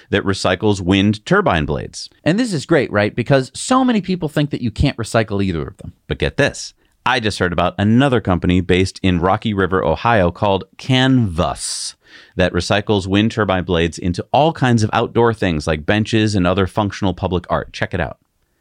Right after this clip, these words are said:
Speaker 1: Canvas opened their factory in April of twenty twenty-two, and some of the biggest wind turbine manufacturers like Vestas and G E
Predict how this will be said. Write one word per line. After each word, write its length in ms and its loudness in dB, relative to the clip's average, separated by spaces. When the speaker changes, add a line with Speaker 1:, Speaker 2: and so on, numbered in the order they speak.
Speaker 1:
Canvas 720 0
opened 300 2
their 80 2
factory 460 0
in 80 0
April 280 0
of 60 -2
twenty 240 0
twenty-two, 560 0
and 160 0
some 200 2
of 80 2
the 80 2
biggest 440 0
wind 300 2
turbine 400 2
manufacturers 640 0
like 180 0
Vestas 540 0
and 180 0
G 240 -4
E 260 2